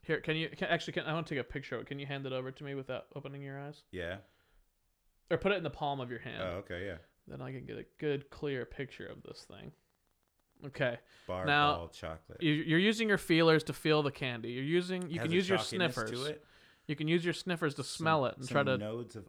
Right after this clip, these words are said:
Speaker 2: oak.
Speaker 1: try to identify some of the flavors, perhaps.
Speaker 2: Some,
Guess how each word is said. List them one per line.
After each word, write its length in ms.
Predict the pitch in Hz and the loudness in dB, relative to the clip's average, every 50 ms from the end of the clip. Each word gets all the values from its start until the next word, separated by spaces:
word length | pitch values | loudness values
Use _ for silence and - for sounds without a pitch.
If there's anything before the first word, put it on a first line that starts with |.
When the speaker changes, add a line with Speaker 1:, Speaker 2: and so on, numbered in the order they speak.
| - | -8
Speaker 2:
oak. 80 | 98 104 | -6 -2
Speaker 1:
try 200 | 117 143 139 139 | 2 2 2 2
to 280 | - - 147 131 127 117 | 2 2 0 2 2 2
identify 460 | 135 135 139 151 151 147 - 143 131 | 2 2 2 2 2 2 2 2 0
some 220 | - - 147 139 135 | 2 0 -4 -2 -2
of 80 | 131 | -2
the 80 | 131 123 | -4 -6
flavors, 500 | - - 151 147 147 147 143 123 110 - | -6 -2 0 2 4 4 2 0 -4 -8
perhaps. 540 | - 113 117 117 98 - - - - - _ _ - - - | -10 -10 -8 -8 -10 -10 -10 -14 -16 -16 _ _ -20 -16 -12
Speaker 2:
Some, 160 | 101 95 | -12 -10